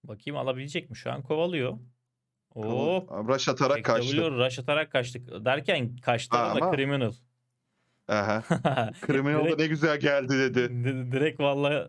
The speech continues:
Speaker 1: adam free kill aldı gitti şu an. Beş kişi kaldı şu an.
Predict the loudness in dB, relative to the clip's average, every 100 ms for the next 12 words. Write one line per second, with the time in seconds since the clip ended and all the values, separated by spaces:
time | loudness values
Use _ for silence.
0 | -4 -2 0 -2 -2 -4 -4 -2 0 2
1 | 2 -2 -4 -10 -4 -4 -4 -12 _ _
2 | _ _ _ _ _ _ _ _ _ _
3 | _ _ _ 0 0 -2 -10 -2 0 0
4 | -2 -2 -2 -2